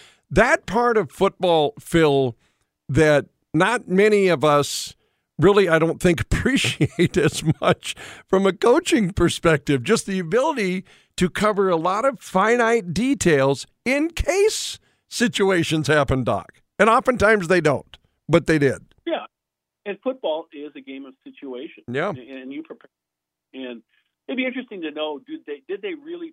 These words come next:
Speaker 2: practice that a lot, or did they just say, "Okay, this ever happens, we're gonna stick you in and try and block it"?
Speaker 1: Right. Yeah, I don't know. Did they spend a day on it, two practices, at the end of every
Speaker 2: Yeah.
Speaker 1: practice? You know, yeah, right. I, I, you know, who knows?
Speaker 2: Yeah. I mean, it's like trying to swat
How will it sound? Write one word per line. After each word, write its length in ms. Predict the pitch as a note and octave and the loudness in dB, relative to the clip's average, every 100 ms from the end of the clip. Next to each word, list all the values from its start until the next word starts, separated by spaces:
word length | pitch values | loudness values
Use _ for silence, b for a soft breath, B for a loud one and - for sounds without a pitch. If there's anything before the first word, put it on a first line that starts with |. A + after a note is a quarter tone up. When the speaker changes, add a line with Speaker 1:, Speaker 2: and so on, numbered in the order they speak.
| _ | _
Speaker 2:
practice 320 | C#3+ C#3 C#3 - | -18 -18 -20 -18
that 140 | C#3 C3+ | -18 -16
a 60 | A#2 | -18
lot, 500 | A2+ A2+ G#2+ A#2 C3+ - | -18 -18 -16 -18 -20 -20
or 120 | B2+ | -20
did 120 | B2 | -18
they 80 | C3 | -20
just 220 | B2+ B2+ | -20 -16
say, 100 | C3 B2+ | -16 -16
"Okay, 280 | B2 B2+ - _ _ | -14 -16 -16 _ _
this 100 | G#3 G#3+ | -12 -10
ever 220 | F3+ C#3 | -10 -10
happens, 520 | C3+ C3 C3 B2+ A#2+ | -12 -14 -14 -18 -18
we're 80 | A#2+ | -18
gonna 140 | B2 A2+ _ | -18 -20 _
stick 160 | C3 B2 | -18 -14
you 160 | A#2+ | -14
in 140 | A#2 A#2 | -14 -16
and 100 | G#2 | -18
try 180 | C3 A#2 | -16 -16
and 120 | G2+ | -14
block 300 | G#2+ G#2 G#2+ | -12 -12 -8
it"? 80 | C3+ | -4
Speaker 1:
Right. 320 | D3 F#3+ C#3 | 0 2 0
Yeah, 180 | C3+ D3+ | -2 0
I 80 | D#3 | 0
don't 140 | F#3 | 2
know. 160 | F#3+ D3+ | 0 -2
Did 160 | B2 C#3+ | -4 -2
they 100 | D3 | -2
spend 240 | D#3+ D3+ | 0 0
a 40 | |
day 240 | C3+ E3+ F3+ | 2 2 2
on 100 | F3 | 0
it, 140 | F3 | 0
two 140 | C#3+ D#3+ | 0 2
practices, 600 | E3+ E3+ D3 C#3 E3+ C3+ | 2 2 0 -2 -2 -2
at 120 | C3 | -2
the 160 | C#3 D3 | 0 0
end 140 | D3+ | 2
of 80 | C3 | 2
every 240 | D3 F3 E3+ | 2 0 2
Speaker 2:
Yeah. 60 | |
Speaker 1:
practice? 420 | E3+ E3+ F3+ F3 E3 | 2 2 0 0 0
You 60 | |
know, 80 | D#3 | -2
yeah, 200 | D#3+ D3+ | -2 -2
right. 260 | C3 D#3 G#2+ | -2 -2 -2
I, 120 | A2+ | -4
I, 160 | C3 A#2 | -2 -4
you 120 | A#2+ | -4
know, 120 | B2+ | -4
who 80 | D#3 | -4
knows? 220 | E3+ D3+ G#3 | -6 -6 -10
Speaker 2:
Yeah. 60 | C3 - _ _ | -18 -20 _ _
I 40 | F#3 | -20
mean, 100 | _ | _
it's 460 | _ _ _ _ | _ _ _ _
like 180 | F#3 D#3 | -16 -16
trying 220 | F3 D3+ | -18 -20
to 40 | C3 - | -20 -14
swat 220 | C#3 | -14